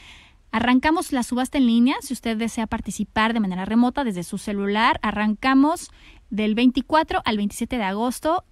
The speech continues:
Puede ingresar su puja en el portal subasta cuarto de milla punto com. Le recuerdo que tiene usted que registrarse para poder participar.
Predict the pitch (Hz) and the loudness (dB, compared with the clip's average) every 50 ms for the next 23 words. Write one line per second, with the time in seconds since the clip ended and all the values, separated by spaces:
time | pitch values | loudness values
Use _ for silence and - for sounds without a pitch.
0 | - _ - 240 247 277 269 240 208 202 - 247 262 - 285 247 - - 226 - | -10 _ -2 2 4 4 4 4 2 0 -4 -4 -4 -4 -6 -6 -6 -8 -6 -2
1 | 254 247 220 196 - - 190 - - - 240 247 - - 233 226 220 - 233 214 | 0 0 0 0 -4 -8 -10 -6 -4 -2 -2 -2 -2 -4 -4 -6 -4 -4 -6 -8
2 | - - 240 226 226 226 - 226 220 220 226 226 220 226 214 - - 240 247 247 | -4 -2 -2 0 0 -2 -2 -2 2 2 2 2 2 0 -4 -2 0 2 2 2
3 | 214 214 196 - - 214 240 294 311 262 208 202 202 208 - - 320 392 427 - | 2 0 -4 -4 -2 0 0 2 2 2 0 0 -2 -4 -2 -2 -2 -2 -2 -4
4 | 277 - 240 233 247 240 233 - - - 262 302 - - 269 240 226 220 - 196 | -6 -2 0 0 2 2 0 -4 -6 -8 -8 -8 -6 -6 -6 -6 -6 -6 -6 -8
5 | - - - 202 196 208 196 - 226 - 202 175 - - 190 196 196 - - 208 | -8 -6 -4 -2 -2 -2 -4 -6 -6 -6 -8 -8 -8 -6 -6 -6 -6 -6 -8 -8
6 | - 233 - - 247 - - 269 294 - | -8 -6 -6 -6 -4 0 0 0 0 -2